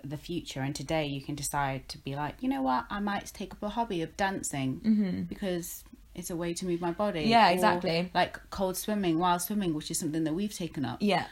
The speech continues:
Speaker 1: Like, you know, you can
Speaker 2: You never
Speaker 1: start
Speaker 2: know.
Speaker 1: something today. Like, you are the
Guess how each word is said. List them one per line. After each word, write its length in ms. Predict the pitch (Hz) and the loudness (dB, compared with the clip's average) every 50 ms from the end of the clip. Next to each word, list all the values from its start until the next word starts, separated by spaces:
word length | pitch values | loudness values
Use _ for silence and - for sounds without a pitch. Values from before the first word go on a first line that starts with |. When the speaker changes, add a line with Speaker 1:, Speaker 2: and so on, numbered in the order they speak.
| - - - | -12 -6 -4
Speaker 1:
Like, 200 | 151 147 127 - | -2 -2 -2 -2
you 80 | 185 180 | 0 0
know, 200 | 180 180 175 143 - | 2 2 0 -2 -4
you 160 | 165 180 196 | -6 -6 -6
can 200 | 190 - 208 214 | 0 4 6 6
Speaker 2:
You 40 | 220 | 8
never 160 | 226 226 220 | 8 8 8
Speaker 1:
start 240 | 220 208 202 190 190 | 10 10 10 10 8
Speaker 2:
know. 60 | 180 | 6
Speaker 1:
something 500 | 185 190 180 156 - 180 175 175 170 170 | 4 4 0 0 0 2 2 2 2 0
today. 560 | - - - 202 175 - 185 170 160 151 143 | -2 -4 -4 -4 -2 2 2 4 4 2 2
Like, 260 | 139 151 139 117 - - - - - - - | 2 0 0 0 -2 -8 -20 -20 -20 -16 -8
you 300 | - 165 175 175 165 160 - | -4 -2 0 0 0 0 0
are 200 | 160 165 160 160 | 0 0 0 0
the 340 | 160 160 160 156 156 147 156 | 0 0 0 0 0 -2 -4